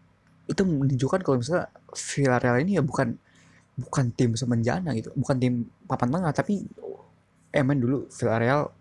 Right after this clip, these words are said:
ngalahin Arsenal loh. Kan, eh, mas zamannya Robert Pires, terus juga, eh, sorry, bukan Pires, tapi Robert Pires, terus, eh, Riquelme, Marco Senna,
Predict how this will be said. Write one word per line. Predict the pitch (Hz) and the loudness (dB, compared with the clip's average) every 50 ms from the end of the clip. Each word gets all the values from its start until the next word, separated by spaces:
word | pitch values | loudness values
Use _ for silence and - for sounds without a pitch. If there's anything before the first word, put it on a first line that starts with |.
| - - - - _ | -20 -20 -20 -16 _
ngalahin | - 123 120 - - 120 117 117 117 117 117 117 113 113 113 113 110 - - | -2 -2 0 0 0 0 0 0 0 0 -2 -2 -2 -2 -2 -2 -4 -2 -2
Arsenal | - 131 - 127 143 160 147 123 110 113 | -2 -2 -2 0 0 2 2 2 2 0
loh. | 110 - _ _ _ _ _ _ _ _ _ _ _ _ _ _ _ _ _ _ _ _ _ _ _ _ _ _ _ _ _ | -2 -6 _ _ _ _ _ _ _ _ _ _ _ _ _ _ _ _ _ _ _ _ _ _ _ _ _ _ _ _ _
Kan, | - 175 160 147 131 - - _ _ _ _ _ _ _ _ _ _ - - | -2 -2 0 0 -2 -6 -10 _ _ _ _ _ _ _ _ _ _ -18 -16
eh, | - - _ _ _ - - - - | -16 -16 _ _ _ -20 -18 -6 -2
mas | - 135 113 120 | -2 0 2 2
zamannya | 123 117 113 113 117 113 113 110 | 2 2 4 2 2 2 2 2
Robert | 117 120 117 - - - | 0 0 0 -2 -4 -4
Pires, | - 135 127 123 123 123 117 113 - - - - - _ _ - | -2 0 2 2 2 2 0 -2 -4 -6 -8 -10 -14 _ _ -14
terus | - 120 120 | -12 -8 -4
juga, | 120 120 113 117 117 - - | -2 -2 0 0 -2 -2 0
eh, | - 120 117 113 113 - | 0 0 0 0 -2 -4
sorry, | 131 151 160 - _ _ _ _ | -4 -6 -6 -6 _ _ _ _
bukan | - - - 139 135 127 | -8 -4 -2 0 0 2
Pires, | 135 135 131 - - - 135 - - - - - | 2 2 2 0 -2 -4 -4 -6 -8 -12 -10 -8
tapi | - - - 135 - - | -4 -2 -2 -2 -2 -4
Robert | - - - - - - 131 127 127 127 - - _ - | -8 -8 -8 -4 0 2 2 4 2 2 0 -4 _ 0
Pires, | - 131 - - 127 165 190 196 - _ _ _ _ _ _ _ _ _ _ _ _ _ _ _ | 0 2 4 4 2 2 0 -2 -6 _ _ _ _ _ _ _ _ _ _ _ _ _ _ _
terus, | - - - - | -16 -14 -12 -8
eh, | - - 123 120 117 123 | -4 -2 -2 0 0 0
Riquelme, | 120 117 - 123 117 113 113 117 127 147 165 165 - - - _ _ _ _ _ _ _ _ _ _ _ _ _ _ _ _ _ _ - | 0 0 2 2 4 4 4 4 4 2 0 -2 -6 -14 -20 _ _ _ _ _ _ _ _ _ _ _ _ _ _ _ _ _ _ -2
Marco | 127 120 113 - - 110 | -2 0 0 0 -2 -4
Senna, | - 120 123 127 135 151 156 | -2 -2 -2 -2 0 -2 -2